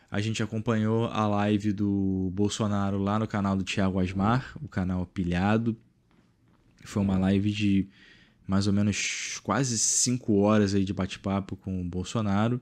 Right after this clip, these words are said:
E no final dessa live, né, a gente trocou uma ideia, então foram quase seis horas ali de live.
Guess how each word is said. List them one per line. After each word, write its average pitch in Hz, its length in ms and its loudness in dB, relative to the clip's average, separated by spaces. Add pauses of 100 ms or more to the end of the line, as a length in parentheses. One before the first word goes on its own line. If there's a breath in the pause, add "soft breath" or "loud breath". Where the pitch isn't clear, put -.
(1300 loud breath)
E 104 920 4
no 135 140 2
final 123 320 2
dessa 117 260 2
live, 98 580 4 (240)
né, 98 200 -2
a 92 60 0
gente 92 280 -6
trocou 92 240 -4
uma 87 100 -2
ideia, 90 400 2
então 98 200 -4
foram 95 180 -6
quase 101 220 -2
seis 92 400 -2
horas 92 260 -2
ali 90 180 -4
de 87 120 -6
live. 101 580 -4